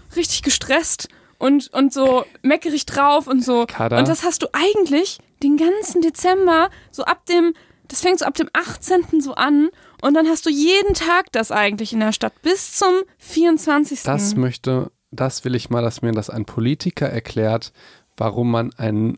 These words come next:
Speaker 2: so einen drastischen Lockdown ankündigt, drei Tage vorher, und was man dann
Speaker 1: <laughs>
Speaker 2: erwartet, was da passiert vor
Speaker 1: Ja.
Speaker 2: Weihnachten. Dann nochmal schön in der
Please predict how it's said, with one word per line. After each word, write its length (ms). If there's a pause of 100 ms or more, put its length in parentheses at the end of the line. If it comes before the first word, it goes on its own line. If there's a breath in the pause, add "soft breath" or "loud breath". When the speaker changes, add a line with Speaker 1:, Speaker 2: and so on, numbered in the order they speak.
(100)
Speaker 2:
so 240
einen 260
drastischen 480
Lockdown 440
ankündigt, 800
drei 120
Tage 340
vorher, 380
und 140
was 180
man 120
dann 200
Speaker 1:
<laughs> 0
Speaker 2:
erwartet, 500
was 160
da 140
passiert 600
vor 200
Speaker 1:
Ja. 60
Speaker 2:
Weihnachten. 500 (420 soft breath)
Dann 160
nochmal 280
schön 280
in 120
der 320